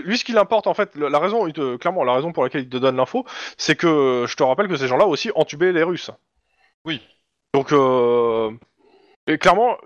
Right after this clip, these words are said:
Speaker 1: euh, il, il va te, il va pas te le dire directement, mais si vous bougez pas, c'est eux qui iront l'ouvrir, le conteneur, hein, pour aller voir.
Speaker 2: Oui, oui, mais on va y aller, on va y aller.
Speaker 1: <laughs>
Speaker 2: Mais du coup, voilà, donc potentiellement, il peut y avoir les otages quand même, parce que, euh,
Speaker 1: Mhm.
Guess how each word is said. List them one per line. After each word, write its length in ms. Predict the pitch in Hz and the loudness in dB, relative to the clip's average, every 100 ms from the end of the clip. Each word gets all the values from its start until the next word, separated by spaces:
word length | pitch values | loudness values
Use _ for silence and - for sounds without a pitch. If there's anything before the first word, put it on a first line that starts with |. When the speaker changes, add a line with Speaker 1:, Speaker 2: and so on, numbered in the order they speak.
| 151 | -8
Speaker 1:
euh, 240 | 151 139 - | -6 -6 -8
il, 160 | 175 170 | -10 -2
il 80 | |
va 100 | 165 | 0
te, 500 | 180 180 160 151 147 | 0 0 -2 -2 -4
il 60 | 139 | -4
va 120 | 147 | -2
pas 100 | 156 | 0
te 100 | 175 | 0
le 60 | 175 | 0
dire 140 | 160 | -2
directement, 420 | 160 151 147 233 220 | 0 0 0 0 0
mais 120 | 143 | -2
si 280 | - - 196 | -4 -4 -4
vous 260 | 175 160 | -4 -6
bougez 320 | 143 147 147 | -6 -4 -2
pas, 200 | 156 180 | 2 2
c'est 240 | - - 160 | 2 -4 -4
eux 80 | 220 | -4
qui 160 | - | -2
iront 160 | 196 165 | -2 -2
l'ouvrir, 300 | 202 196 180 | -2 0 2
le 100 | 139 | 2
conteneur, 440 | 135 123 135 120 | -4 -10 -4 -2
hein, 100 | 107 113 | -2 -2
pour 120 | 127 | -2
aller 100 | 117 | -2
voir. 340 | 120 113 - _ _ _ _ - - | -2 -2 -4 _ _ _ _ -18 -6
Speaker 2:
Oui, 100 | 156 233 | 0 2
oui, 120 | 269 | 2
mais 80 | 196 | 0
on 120 | 120 | 0
va 100 | 120 | 0
y 60 | 160 | 0
aller, 140 | 214 | -2
on 80 | 180 | -4
va 60 | 160 | -4
y 60 | |
aller. 100 | 143 147 | -2 -2
Speaker 1:
<laughs> 100 | 147 | -4
Speaker 2:
Mais 60 | 113 | -6
du 140 | 113 | -10
coup, 220 | 123 196 196 - - - - - - | -8 -8 -8 -12 -16 -14 -12 -12 0
voilà, 220 | 175 175 | 4 4
donc 160 | 120 113 | 0 -12
potentiellement, 640 | 123 143 147 147 151 240 240 | -16 -16 -14 -12 -8 -4 -4
il 80 | |
peut 120 | - 131 | -4 -4
y 40 | |
avoir 140 | 127 131 | -6 -6
les 80 | |
otages 340 | 143 180 165 - | -6 -2 -4 -4
quand 100 | 135 | -12
même, 220 | 113 101 | -16 -16
parce 180 | 95 95 | -20 -20
que, 100 | 107 | -18
euh, 220 | 98 98 | -16 -4
Speaker 1:
Mhm. 180 | 180 143 | 0 0